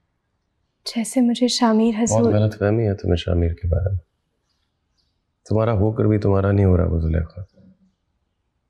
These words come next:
Speaker 2: एक मजबूरी में तुमसे शादी कर रहा है। अगर तुम मेरे साथ
Speaker 1: मैंने तो सुना था हवेली के लोग,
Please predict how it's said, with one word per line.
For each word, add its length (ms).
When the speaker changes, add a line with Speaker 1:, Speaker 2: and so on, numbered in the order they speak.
Speaker 2:
एक 220
मजबूरी 480
में 100
तुमसे 300
शादी 340
कर 160
रहा 260
है। 80
अगर 180
तुम 240
मेरे 240
साथ 420
Speaker 1:
मैंने 220
तो 140
सुना 380
था 40
हवेली 400
के 140
लोग, 300